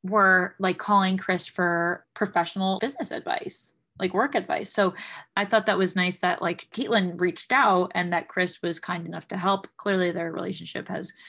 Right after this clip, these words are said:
grown a lot over the years. So good for them. I mean, if, I feel like they're, of course, doing that mainly for Kendall and Kylie, but that was a heavy piece from the interview for sure. One of the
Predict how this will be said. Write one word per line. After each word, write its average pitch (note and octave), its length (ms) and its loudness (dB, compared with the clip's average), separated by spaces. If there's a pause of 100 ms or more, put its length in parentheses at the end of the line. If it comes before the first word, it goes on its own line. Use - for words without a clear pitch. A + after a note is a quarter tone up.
(580)
grown G3 320 4
a F#3+ 60 4
lot F3 340 4
over F3+ 220 0
the F3 120 0
years. E3+ 460 -2
So F3 500 0 (500)
good - 160 -6
for G4+ 160 2
them. F#3+ 500 2 (120)
I F3+ 80 -2
mean, F#3 140 0
if, F#3 80 -6 (100)
I F3+ 60 0
feel F#3+ 160 -4
like F#3 100 -2
they're, F3+ 180 -2
of F3 220 0
course, F3+ 300 -4
doing E3+ 220 -4
that E3+ 120 -2
mainly E3+ 280 -4
for - 120 -8
Kendall F3 300 -8
and E3 120 -10
Kylie, E3+ 380 -2
but F3+ 300 -2
that F#3 180 2
was G3+ 140 4
a G3 40 4
heavy F3+ 300 2
piece F3+ 260 -2
from - 160 -4
the E3+ 120 -4
interview F3 320 -4
for F#3 180 0
sure. E3+ 480 2 (480)
One A3 220 4
of G#3+ 100 4
the F#3+ 100 -4